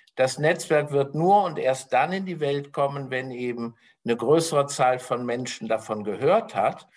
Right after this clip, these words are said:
Und ganz wichtig ist hier zu verstehen, es gibt keinen Automatismus da drin.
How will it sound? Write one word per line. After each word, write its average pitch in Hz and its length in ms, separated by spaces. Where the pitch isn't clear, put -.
Und 147 200
ganz 233 420
wichtig 208 500
ist - 280
hier 120 320
zu - 200
verstehen, 160 560
es 131 200
gibt 185 240
keinen 175 280
Automatismus 143 1120
da 92 140
drin. 82 340